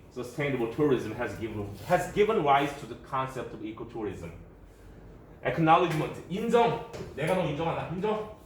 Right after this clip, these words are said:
그다음 acceptance, 받아들임. 인정하고 받아들이는 것이 무엇을? 중요성을. 지속 가능한 관-, 관광을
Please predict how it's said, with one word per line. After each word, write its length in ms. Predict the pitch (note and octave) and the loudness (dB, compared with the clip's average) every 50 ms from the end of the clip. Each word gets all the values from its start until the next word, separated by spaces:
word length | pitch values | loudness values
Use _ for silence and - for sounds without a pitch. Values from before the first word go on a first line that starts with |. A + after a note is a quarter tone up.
| - - | -20 -14
그다음 200 | B2+ C3+ C3+ - C3 | -12 -12 -10 -10 -10
acceptance, 580 | - - - - - - D3+ C3 B2+ B2+ - - - - - - | -8 -4 -2 -2 -2 -2 -4 -4 -6 -8 -10 -12 -14 -16 -16 -16
받아들임. 640 | - C#3 D3 D3 D3 C#3+ C3+ C3 C3+ A#2 G#2 - - - - - - - - - - - - - - - - - - - - - | -8 0 2 2 2 2 0 -2 -6 -8 -10 -12 -16 -18 -20 -20 -20 -20 -20 -20 -20 -18 -18 -20 -20 -20 -20 -20 -20 -20 -14 -8
인정하고 800 | C#3 E3 F#3+ - G#3+ A3 G#3 G3 F#3 - F#3 F#3+ F#3+ G3 F#3+ F#3+ | -6 -4 -2 0 0 2 2 2 2 0 0 -2 -2 -2 -2 -4
받아들이는 520 | - D3+ D3 D3+ D3 D3+ C#3+ C3+ A#2+ G#2+ | -4 -4 -4 -4 -4 -4 -4 -4 -4 -6
것이 280 | F#2+ F2 - F2 E2 D#2+ - - | -6 -8 -8 -10 -12 -12 -12 -10
무엇을? 380 | A2+ A#2 A2+ G2 F2+ - - | -8 -8 -8 -8 -10 -12 -12
중요성을. 480 | - - C#3 C#3 C#3 - D#3 D#3 D3+ - - - - - - - - - - - - - - | -12 -8 -6 -6 -6 -6 -8 -10 -10 -12 -12 -14 -18 -20 -20 -20 -20 -20 -20 -20 -20 -20 -14
지속 480 | - D#3+ D#3 - A3 G#3 - - - - - | -10 -8 -6 -4 -4 -4 -4 -6 -10 -10 -6
가능한 640 | G3 G3 G3 G3 G3 G3 G3 F#3+ F#3+ F#3+ F#3 F#3+ F#3 | -4 -2 -2 0 -2 -2 -2 -2 -4 -4 -6 -8 -8
관-, 240 | - - - - - - - - - - - - - - - - | -8 -8 -8 -10 -12 -16 -18 -18 -18 -18 -18 -18 -18 -18 -10 -6
관광을 640 | B2 B2+ C#3 C#3+ C#3 C3+ B2 - - - - - | -4 -4 -2 0 0 0 2 0 0 -2 -4 -8